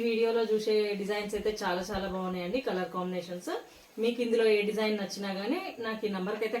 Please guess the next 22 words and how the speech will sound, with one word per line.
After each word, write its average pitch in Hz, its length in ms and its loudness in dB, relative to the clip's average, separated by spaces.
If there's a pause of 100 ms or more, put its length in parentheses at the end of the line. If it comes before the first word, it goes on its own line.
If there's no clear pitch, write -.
(100)
కాంటాక్ట్ 208 440 -2
అవ్వచ్చు, 202 400 -4 (420)
మీరు 226 260 6
కస్టమైజ్ 208 500 -2
చేయించుకోవచ్చు. 208 580 0 (140)
అలాగే 196 360 0
నా 202 60 -2 (100)
ఛానల్ని 196 380 -2 (360)
కొత్తగా 214 360 2
చూసే 214 240 2
వాళ్ళైతే 190 300 0 (140)
సబ్స్క్రైబ్ 220 500 0
చేసుకోండి. 214 480 2 (520)
ఇంకొకటి, 240 460 6 (1200)
లైక్ 226 240 6
చేయడం 226 280 10
అయితే 208 140 -2 (120)
అస్సలు 214 340 0
మర్చిపోకండి 190 600 -4 (120)
వీడియోని. 202 440 0 (600)
ఇంకా 208 160 0 (120)
మనం 196 160 -4